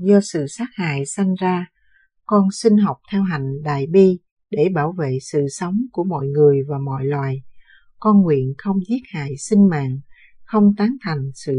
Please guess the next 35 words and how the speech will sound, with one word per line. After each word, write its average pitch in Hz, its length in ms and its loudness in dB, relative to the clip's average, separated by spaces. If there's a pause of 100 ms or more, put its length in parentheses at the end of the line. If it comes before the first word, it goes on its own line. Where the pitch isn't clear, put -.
(100)
giết 202 220 0
chóc 247 160 -4 (540)
và 151 300 0
không 214 220 -2
để 139 240 -4
kẻ 139 280 -8
khác 214 140 -4 (100)
giết 226 220 -4
hại, 131 400 -4 (460)
dù 165 240 4
là 147 340 -2
trong 202 280 2
tâm 202 160 0 (100)
tưởng 135 220 -2 (240)
hay 196 320 -4
trong 190 160 -2 (100)
cách 233 160 -10
sống 190 320 -6 (160)
hàng 147 160 -4
ngày 139 260 -4 (100)
của 151 220 -8
con. 185 260 -2 (2250)
Sự 165 300 0
sống 196 280 2 (160)
thật 147 160 -2 (100)
quý 202 280 4
giá. 185 220 4 (720)
Sự 151 320 2
sống 190 240 -2 (140)
có 269 100 -4
mặt 190 260 -2
khắp - 240 -16
mọi 147 300 -2
nơi, 190 280 4 (440)
trong 208 220 4